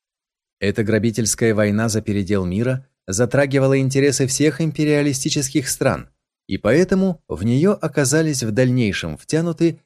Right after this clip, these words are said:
Япония, Соединённые Штаты Америки и ряд других государств.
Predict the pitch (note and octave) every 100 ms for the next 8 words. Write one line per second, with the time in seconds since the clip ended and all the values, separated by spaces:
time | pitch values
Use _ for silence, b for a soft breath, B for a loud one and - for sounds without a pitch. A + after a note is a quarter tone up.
0 | _ - F#3 - A#2+ E3 F3+ E3+ _ _
1 | _ _ _ _ _ _ - A2+ A2+ B2
2 | B2 A2+ G#2 G2 - G#2 F2+ F2 E2 C3
3 | E3+ F3 F3+ C#3+ _ - C3 B2 E3 D3
4 | C#3 C3 G#2 A2 G#2+ A2+ - G2 D2 -
5 | - _